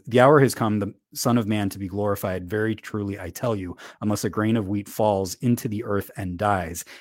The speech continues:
it remains just a single grain. But if it dies, it bears much fruit." This is, this is how Christianity flips everything upside down. Jesus is God in the flesh,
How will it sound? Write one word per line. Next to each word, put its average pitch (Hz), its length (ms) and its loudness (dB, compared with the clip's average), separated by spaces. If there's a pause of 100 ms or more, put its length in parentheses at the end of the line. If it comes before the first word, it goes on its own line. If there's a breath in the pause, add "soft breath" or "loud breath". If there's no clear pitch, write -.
it - 160 -2
remains 104 440 0
just - 260 -2
a 98 40 -6
single 98 360 -4
grain. 92 400 -2
But 95 120 -6
if - 120 -6
it 87 120 -6
dies, 104 360 4
it 90 120 -10
bears 95 280 -2
much 87 200 -8
fruit." - 340 -8 (680 loud breath)
This 117 600 4
is, 123 400 4 (280)
this 135 160 0
is 202 100 2
how 156 140 6
Christianity 120 600 2
flips - 400 -4
everything 113 380 2
upside 92 400 -4
down. 87 260 -6 (280 loud breath)
Jesus 151 420 6
is 110 220 2
God 113 440 6
in 107 140 0
the 95 80 -4
flesh, - 520 -4